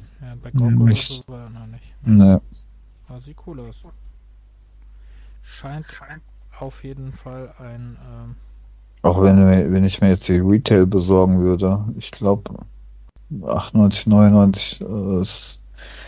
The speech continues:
Speaker 2: kritisch, ob man das zum Laufen kriegt.
Speaker 1: Ja,
Speaker 2: Muss
Speaker 1: das glaub ich
Speaker 2: man,
Speaker 1: auch.
Speaker 2: muss man probieren, aber
Speaker 1: Aber vielleicht haben wir ja Glück und das kommt irgendwann mal wieder.
Speaker 2: Hm.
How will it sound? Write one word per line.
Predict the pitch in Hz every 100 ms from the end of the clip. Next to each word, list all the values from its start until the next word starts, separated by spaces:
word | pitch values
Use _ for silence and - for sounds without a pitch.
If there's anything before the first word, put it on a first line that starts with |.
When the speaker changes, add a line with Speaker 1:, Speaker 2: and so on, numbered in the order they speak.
| - -
Speaker 2:
kritisch, | - - 113 104 - - - -
ob | -
man | 78 98
das | -
zum | - 101
Laufen | 101 110 - 113
kriegt. | - 117 - - - - - -
Speaker 1:
Ja, | 135 131 131
Speaker 2:
Muss | 107
Speaker 1:
das | -
glaub | 202 -
ich | -
Speaker 2:
man, | 131
Speaker 1:
auch. | 123 - - - - - - - - - - _ _
Speaker 2:
muss | 117 -
man | 117 107
probieren, | - 107 110 113 98 101 98
aber | 98 98 101 98 - -
Speaker 1:
Aber | 131 127
vielleicht | 135 127 135
haben | 123
wir | 123
ja | 120
Glück | 120 131
und | 123 117
das | 113
kommt | - 117 117 -
irgendwann | 113 113 110
mal | 110 113
wieder. | 110 110 - - - _ _ _ _ _ - - - - - - - - - -
Speaker 2:
Hm. | 170 120